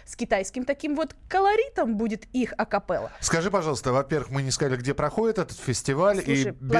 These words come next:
Speaker 2: бесплатный ли он или нет?
Speaker 1: Он вс-, бесплатный, естественно.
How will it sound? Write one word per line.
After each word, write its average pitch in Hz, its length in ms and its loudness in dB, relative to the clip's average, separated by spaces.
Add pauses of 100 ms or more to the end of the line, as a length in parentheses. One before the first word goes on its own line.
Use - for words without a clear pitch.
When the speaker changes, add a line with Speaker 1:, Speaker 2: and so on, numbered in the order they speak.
(120)
Speaker 2:
бесплатный 190 560 2
ли 160 120 2
он 170 260 2
или 131 240 0
нет? 107 160 -4
Speaker 1:
Он 269 200 4
вс-, - 280 -12
бесплатный, 202 680 -4
естественно. 190 600 -8